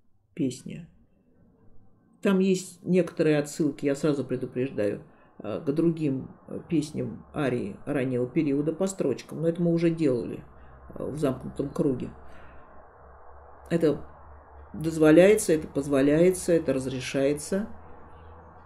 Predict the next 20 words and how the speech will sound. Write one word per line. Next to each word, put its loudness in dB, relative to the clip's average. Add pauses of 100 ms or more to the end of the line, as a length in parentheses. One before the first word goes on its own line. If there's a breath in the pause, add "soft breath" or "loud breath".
Вот. 2 (520)
И 4 (1080 loud breath)
кто-то 4
может 4
в 4
этой 2
песне 0
услышать -2
как 0
бы 2
отзвуки, 2 (360 loud breath)
э, -4
Квиновского 2
«Show 2
must -2
go 2
on». -6 (180)
Я -2
не -2
знаю, -6